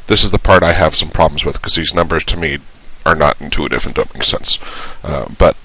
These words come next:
um, and, and notice there's names and I D here. We'll get back to that in a little bit. Um, however, the one thing I do like about this I E H T M L Element Spy tool, it's a free program you can download, is that, uh, it makes it very easy to see that U R L, and here's the parent U R L,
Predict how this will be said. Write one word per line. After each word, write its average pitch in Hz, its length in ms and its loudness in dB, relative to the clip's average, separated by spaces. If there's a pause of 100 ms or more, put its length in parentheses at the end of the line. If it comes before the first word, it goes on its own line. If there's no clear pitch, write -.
(520)
um, - 240 -4
and, 78 240 0
and 87 120 2
notice 92 240 4
there's 82 280 4
names 82 320 0
and - 80 -6
I 64 120 -2
D 78 160 -6
here. 139 300 4
We'll 95 120 2
get - 180 -4
back 82 180 -2
to - 100 -6
that 76 180 -2
in 80 60 -8
a 76 40 -8
little 69 160 -8
bit. - 220 4 (640)
Um, 78 260 -4
however, 90 460 4 (580)
the - 140 -6
one 110 180 4
thing 110 140 0
I 90 120 6
do 104 100 0
like 92 160 4
about 82 140 -4
this 85 220 -2
I - 180 4
E 80 140 0
H - 180 -2
T - 80 -2
M 98 60 -2
L 87 140 -2
Element 113 340 2
Spy 131 300 2
tool, 160 400 0 (100)
it's - 160 -6
a 87 40 0
free - 340 -2
program 82 400 0
you 76 60 -4
can - 140 0
download, 76 420 0 (380)
is 90 200 2
that, 90 100 4
uh, 80 140 2
it 101 140 6
makes 110 180 2
it 87 60 2
very 110 280 6
easy 98 340 -2
to - 80 -6
see 101 360 2
that 85 240 2
U 104 180 2
R 92 140 8
L, 85 360 6
and 87 180 0
here's 92 200 0
the 85 100 0
parent 160 340 4
U 82 140 -2
R 73 120 0
L, - 280 -4